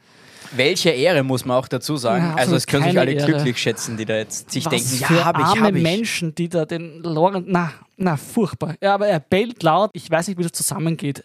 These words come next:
Speaker 2: Das kann ich leider nicht erklären, wissenschaftlich und, äh, physisch, wie das zusammenläuft, aber
Speaker 1: Du hast das Wort auf jeden Fall richtig rausgebracht. Das ist schon einmal Erfolg für
Speaker 2: Welches Wort?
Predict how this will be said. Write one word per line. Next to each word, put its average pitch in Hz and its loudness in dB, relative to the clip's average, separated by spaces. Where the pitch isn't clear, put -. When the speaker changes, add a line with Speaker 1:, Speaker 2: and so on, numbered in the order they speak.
Speaker 2:
Das - -6
kann 165 2
ich 170 -2
leider 151 0
nicht 165 2
erklären, 143 -4
wissenschaftlich 147 -4
und, 139 -8
äh, 165 -8
physisch, 175 0
wie 165 -2
das 160 -4
zusammenläuft, 151 -6
aber - -4
Speaker 1:
Du - -6
hast 117 -4
das 131 -4
Wort 110 2
auf - -4
jeden 120 -2
Fall 120 0
richtig 117 -6
rausgebracht. 120 -4
Das - -10
ist 123 -4
schon 120 -2
einmal 113 -2
Erfolg 113 -2
für 131 -4
Speaker 2:
Welches 156 2
Wort? 147 0